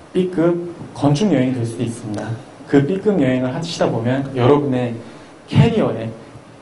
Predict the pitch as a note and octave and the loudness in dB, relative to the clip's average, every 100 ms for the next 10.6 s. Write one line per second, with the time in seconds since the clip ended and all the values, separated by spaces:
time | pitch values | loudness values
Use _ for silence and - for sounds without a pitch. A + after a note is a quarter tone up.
0 | - - C#3 C#3 C#3+ C3 B2 D3+ - - | -20 -8 -2 2 2 2 0 -2 -4 -8
1 | - - C3+ D3+ E3 C3 C3 A#2 A2+ - | -14 -4 2 2 4 0 0 -4 -8 -14
2 | - - - - - - C#3+ D#3 D3+ C#3+ | -20 -20 -20 -20 -16 -4 0 4 4 2
3 | D3 F#3 E3+ D3+ A#3 A#3 A3+ F#3 F#3+ E3 | 2 2 2 2 2 0 2 0 0 0
4 | C3+ C3+ B2+ B2+ D#3 D#3 C3 B2+ F#3+ A3 | 2 2 2 0 2 0 0 0 0 0
5 | G3 A#2+ A#2 A#2 A#2+ A2+ - F3+ E3+ E3+ | 0 0 -2 0 0 0 -4 -2 -2 -2
6 | A2+ A2 A2+ - - - - - - - | -4 -6 -8 -10 -18 -20 -20 -20 -20 -20
7 | - - - - - - - - - - | -20 -20 -20 -20 -20 -20 -20 -20 -20 -20
8 | - - - - - - - - C3 F3 | -20 -20 -20 -20 -20 -20 -12 0 2 2
9 | E3 D#3 E3 B2+ - - D#3+ D#3 - E3+ | 2 2 2 0 -4 -4 0 4 4 4
10 | F3+ D3 B2+ A#2+ B2 A2+ | 4 4 2 0 -2 -6